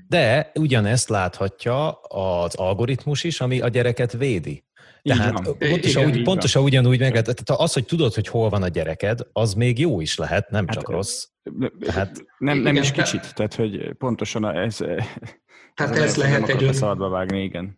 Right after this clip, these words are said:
Speaker 3: I-, i-, igen, tehát, hogy a, hogy most nekem ez egy instant, lehet, hogy nem túl szakmai vagy tudományos ötlet, de ez lehet a kétkedők meggyőzésére, hogy, hogy, hogy miért vagyunk engedékenyek a kereskedelmi szervezetekkel kapcsolatban,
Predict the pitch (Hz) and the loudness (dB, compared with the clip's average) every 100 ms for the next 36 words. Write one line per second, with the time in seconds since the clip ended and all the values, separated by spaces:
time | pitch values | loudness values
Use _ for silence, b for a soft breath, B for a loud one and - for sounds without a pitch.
0 | _ - 92 160 151 143 135 151 131 135 | _ -10 -6 -4 -2 -2 0 -2 2 2
1 | 131 135 131 - - - - 147 - 135 | 2 2 0 0 -4 -6 -2 -2 0 0
2 | 143 131 127 127 131 131 - 120 113 - | 2 2 2 0 2 2 2 0 -2 0
3 | 120 120 123 127 127 123 123 123 - - | 0 0 0 0 2 2 0 -2 -10 -10
4 | - 123 127 123 123 120 - 123 117 117 | -4 -4 -2 0 0 -2 -2 -4 -4 -4
5 | 117 - 131 - - 131 123 127 123 127 | -4 -2 0 -2 0 0 0 0 0 -2
6 | - 123 127 123 120 - 131 131 143 151 | -4 -4 -2 -4 -4 -4 -4 0 0 2
7 | 143 143 147 147 B B B - 131 127 | 0 0 -2 -4 B B B -2 2 2
8 | 131 127 127 127 123 123 127 127 123 123 | 2 4 2 2 -2 0 0 0 0 0
9 | 120 123 131 135 131 123 123 127 123 120 | -4 0 0 2 0 -2 -2 -2 0 0
10 | 123 120 120 117 - - 123 123 - 120 | -2 -2 -6 -6 -10 -6 -2 -2 -2 -4
11 | 117 117 - 120 110 107 113 110 - 110 | -4 -6 -6 -6 -6 -8 -10 -12 -14 -8
12 | 135 131 135 131 135 135 | -8 -6 -4 -2 0 0